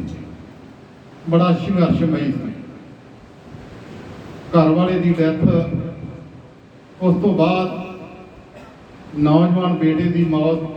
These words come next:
ਇਹ ਜਿਹੜੀ ਮੌਤ ਨੌਜਵਾਨ ਬੇਟੇ ਦੀ, ਇਹਦਾ ਜਿਹੜਾ ਦਰਦ ਆ,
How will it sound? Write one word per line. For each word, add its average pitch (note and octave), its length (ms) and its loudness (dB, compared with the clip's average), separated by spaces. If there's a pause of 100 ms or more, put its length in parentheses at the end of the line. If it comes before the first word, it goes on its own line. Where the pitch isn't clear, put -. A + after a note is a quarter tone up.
(2750)
ਇਹ A3+ 220 8
ਜਿਹੜੀ A3 260 6
ਮੌਤ E3 680 0
ਨੌਜਵਾਨ F3+ 520 -2
ਬੇਟੇ D#3 340 0
ਦੀ, C3+ 180 -2 (1900)
ਇਹਦਾ A3 240 6
ਜਿਹੜਾ G#3+ 220 4
ਦਰਦ E3 400 -2
ਆ, C#3 260 -4